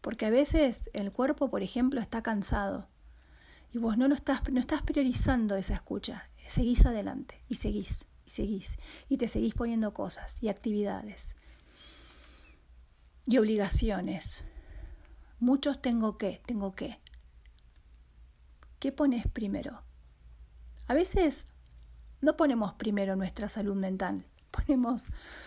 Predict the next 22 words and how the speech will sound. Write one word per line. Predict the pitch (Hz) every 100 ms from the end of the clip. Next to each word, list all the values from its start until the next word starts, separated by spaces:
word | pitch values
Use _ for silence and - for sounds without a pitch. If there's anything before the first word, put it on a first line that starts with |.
| - -
ponemos | - 247 294 277
primero | 233 233 247 240
alguna | 214 214 226
otra | 220 180 185
cosa, | 185 202 - - - - - - - _ - - - - -
algún | 196 208 233
objetivo | 226 - 196 220 214
que | 196 185
queremos | 190 196 196
conseguir. | - 190 185 180 190 - - _ - - - - - - - - - - - - - - - - - 370
Muchas | 311 302 302 320
veces | 302 330 330
no | 285 285
ponemos | 285 285 247 220 -
en | 208
prioridad | - 202 208 214
nuestro | 214 196 - 196
cuerpo, | 202 190 - 202
que | -
está | 190 208
pidiendo | 208 202 202 196
descanso. | 202 - 214 196 185 269